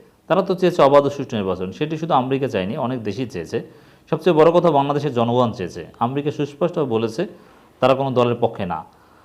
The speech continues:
তারা অবাধ নির্বাচনের পক্ষে। পিনাক রঞ্জন চক্রবর্তী যে বক্তব্য, ওনারা আমেরিকা উচিত ছিল শেখ হাসিনার পাশে থাকা। তিনি যে বক্তব্য রেখেছেন, তার নির্যাসটা হচ্ছে তারা যেহেতু শেখ হাসিনার পক্ষে, সেই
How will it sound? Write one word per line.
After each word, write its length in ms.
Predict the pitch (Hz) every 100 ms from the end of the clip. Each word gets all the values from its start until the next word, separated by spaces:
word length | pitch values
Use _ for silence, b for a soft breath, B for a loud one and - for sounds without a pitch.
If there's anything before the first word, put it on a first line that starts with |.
| b b -
তারা 160 | 156
অবাধ 280 | 156 156 160
নির্বাচনের 440 | 165 156 156 151 120
পক্ষে। 220 | 104 -
পিনাক 320 | 95 135 160 165
রঞ্জন 200 | 160 151
চক্রবর্তী 480 | 156 160 156 156
যে 120 | 139 123
বক্তব্য, 440 | 123 - 160 143
ওনারা 380 | 143 139 135 - b b b b
আমেরিকা 340 | 123 143 143
উচিত 280 | 135 123 156
ছিল 180 | - 127
শেখ 180 | 131 127
হাসিনার 260 | 113 127 -
পাশে 220 | 120 127
থাকা। 300 | 113 90 82 - b b b -
তিনি 180 | 165
যে 80 | 170
বক্তব্য 440 | 147 143 - 156 156
রেখেছেন, 340 | 135 147 156
তার 160 | 143 123
নির্যাসটা 440 | 120 120 147 165
হচ্ছে 200 | 156 160
তারা 220 | 127 131
যেহেতু 220 | 131 139
শেখ 180 | 131 131
হাসিনার 260 | 123 143 139
পক্ষে, 240 | 139 131 156
সেই 340 | - 127 127